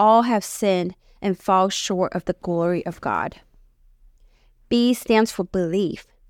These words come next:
Believe that Jesus Christ is God's s-,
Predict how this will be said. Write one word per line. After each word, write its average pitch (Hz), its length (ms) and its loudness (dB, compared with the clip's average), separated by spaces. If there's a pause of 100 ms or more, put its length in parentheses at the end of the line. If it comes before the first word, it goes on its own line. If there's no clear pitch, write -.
(380)
Believe 220 380 2
that 196 220 2
Jesus 226 440 -2
Christ 214 600 0
is 190 240 -8
God's 202 420 -2 (140)
s-, - 180 -18